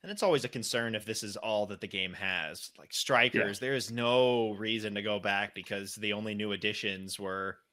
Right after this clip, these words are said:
Speaker 1: were in the online. The online was basically that entire game. And if this is the same situation, that's just a hard sell. I think that if you can somehow, e-,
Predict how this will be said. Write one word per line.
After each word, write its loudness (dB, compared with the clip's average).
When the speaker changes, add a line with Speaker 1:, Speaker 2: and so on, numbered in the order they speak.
Speaker 1:
were -20
in -8
the 2
online. 6
The 0
online 0
was -6
basically -4
that -4
entire -2
game. -4
And -8
if -8
this -8
is -10
the -8
same -4
situation, -2
that's -2
just -4
a 2
hard 8
sell. 6
I -12
think -4
that 4
if -6
you -2
can 2
somehow, 6
e-, 0